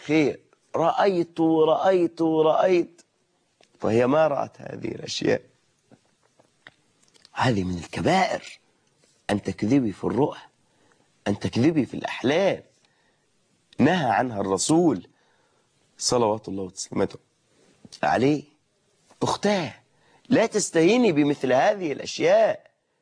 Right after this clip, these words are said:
لا تكوني إنسانة كاذبة، وكوني إنسانة صادقة، واعلمي أن الصدق منجاة، وأن الكذب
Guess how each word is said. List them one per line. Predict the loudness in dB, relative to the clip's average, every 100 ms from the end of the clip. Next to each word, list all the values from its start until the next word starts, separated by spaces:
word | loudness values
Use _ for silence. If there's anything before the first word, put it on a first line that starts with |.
| _ -8
لا | -6
تكوني | -8 -8 -6 -6
إنسانة | -6 -6 -4 -6 -6
كاذبة، | -6 -4 -4 -8 -12 -18 _ _ _ _ _ _ -6
وكوني | -2 2 2 2
إنسانة | -2 -2 -2 -2
صادقة، | 0 2 2 -2 -10 -20 _ _ _ _ -20 _ 0
واعلمي | 0 2 0 -2 -6 _ _ _ _ _
أن | -6 -4 -4
الصدق | -4 -4 -4 -4 -4
منجاة، | -2 0 0 0 0 -6 _ _ _ _ _ _ _
وأن | 0 2 2 2
الكذب | 2 0 2 0 0 -2 -4